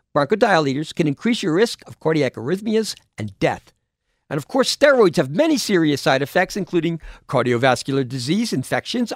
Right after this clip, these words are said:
osteoporosis, diabetes, weight gain, high blood pressure,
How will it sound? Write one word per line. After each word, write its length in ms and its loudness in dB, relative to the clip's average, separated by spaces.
osteoporosis, 1300 0
diabetes, 680 2
weight 300 0
gain, 220 2
high 200 2
blood 300 0
pressure, 380 0